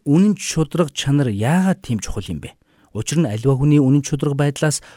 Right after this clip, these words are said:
бусдын үхэл амьдрал шийдэгдэж байдаг юм. Нэгэн мэс засалч шинэхэн сувилагчдаа мэс заслын үеэр ашигласан хөвөнгүүдийг тоолж,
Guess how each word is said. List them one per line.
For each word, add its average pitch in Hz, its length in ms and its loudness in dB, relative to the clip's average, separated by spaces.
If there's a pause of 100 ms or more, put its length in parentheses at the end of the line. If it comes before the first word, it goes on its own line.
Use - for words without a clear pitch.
(120)
бусдын 147 560 2
үхэл 156 320 0
амьдрал 123 320 0
шийдэгдэж - 640 -4
байдаг - 240 -14
юм. - 60 -20 (340)
Нэгэн 175 320 6
мэс 156 160 4
засалч 156 320 0
шинэхэн 143 480 0
сувилагчдаа 101 800 -4 (400)
мэс 113 240 -4
заслын 143 400 2
үеэр 127 240 4
ашигласан 123 400 -4
хөвөнгүүдийг 120 640 0
тоолж, 120 560 -2